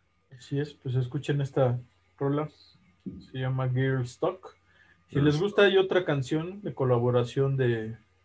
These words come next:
Speaker 1: Shirley Manson en el disco solista de, de Brody Dale, que se llama Meet the Fetus, también del dos mil catorce, entonces yo creo que ese año hicieron la grabación de las dos canciones.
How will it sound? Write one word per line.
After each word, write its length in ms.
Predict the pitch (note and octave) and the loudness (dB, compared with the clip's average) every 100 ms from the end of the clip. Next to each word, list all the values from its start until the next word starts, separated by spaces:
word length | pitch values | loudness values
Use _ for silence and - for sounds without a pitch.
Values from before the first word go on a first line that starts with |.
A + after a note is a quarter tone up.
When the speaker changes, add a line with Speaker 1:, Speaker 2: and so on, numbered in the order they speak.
| _ | _
Speaker 1:
Shirley 360 | - C#3 C3+ B2+ | -6 -2 0 0
Manson 520 | B2+ C3 B2 B2+ B2+ | 0 -2 -4 -2 0
en 120 | B2 | 2
el 100 | A#2+ | 2
disco 360 | B2+ - C#3 B2 | 0 0 0 0
solista 480 | B2+ C3 B2+ C3+ | 0 -2 -2 0
de, 320 | B2 A#2 B2 - _ _ _ _ _ _ - | 0 -2 -6 -10 _ _ _ _ _ _ -2
de 60 | |
Brody 300 | B2+ C#3 C#3 | 2 2 2
Dale, 400 | C3+ C#3+ C#3 D#3+ - _ _ _ _ _ | 4 4 4 0 -10 _ _ _ _ _
que 80 | C3 | -8
se 180 | B2+ | 0
llama 280 | B2 B2 C3 | 2 2 2
Meet 320 | B2+ C3+ C#3 | 2 2 0
the 500 | C#3 C#3 B2+ B2 A2+ - | 4 6 6 4 0 -4
Fetus, 420 | D3 C3+ B2 A#2+ - - - - - - _ _ _ - - _ _ - | -6 -4 -4 -6 -8 -14 -14 -14 -18 -20 _ _ _ -20 -20 _ _ -4
también 260 | B2+ D3+ | 2 4
del 120 | D#3 C#3 | 4 2
dos 140 | B2+ | 0
mil 120 | C#3+ C#3 | -2 -2
catorce, 360 | B2+ D#3+ - | -2 -2 -2
entonces 280 | C#3+ C#3 C#3 | -4 -2 -4
yo 40 | C#3 | -2
creo 120 | C#3+ | -2
que 100 | C3+ | -2
ese 140 | D3 | -2
año 180 | C#3 C#3 | 0 -2
hicieron 480 | B2+ C#3 C3 B2+ A#2+ _ _ _ | -2 -2 -2 -6 -12 _ _ _
la 60 | - | -12
grabación 480 | A#2+ A#2+ B2 - B2 | -6 -4 -4 -4 -4
de 80 | B2+ | -4
las 180 | B2+ - | -6 -10
dos 140 | - | -14
canciones. 380 | - - - | -14 -18 -20